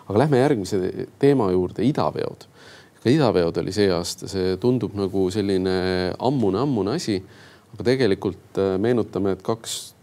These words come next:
tuhat kakskümmend kolm augustis, äh, lahvatas siis skandaal, kus, äh,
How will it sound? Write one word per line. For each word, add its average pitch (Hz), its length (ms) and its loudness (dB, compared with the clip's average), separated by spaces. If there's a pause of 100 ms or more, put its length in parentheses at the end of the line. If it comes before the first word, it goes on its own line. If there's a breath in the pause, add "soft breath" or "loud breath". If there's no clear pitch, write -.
(180)
tuhat 98 280 -4
kakskümmend 101 500 -4
kolm 113 240 0
augustis, 117 680 -2 (720 loud breath)
äh, 101 220 0
lahvatas 107 460 0
siis - 180 -6
skandaal, 101 520 0
kus, - 400 -6
äh, 92 440 0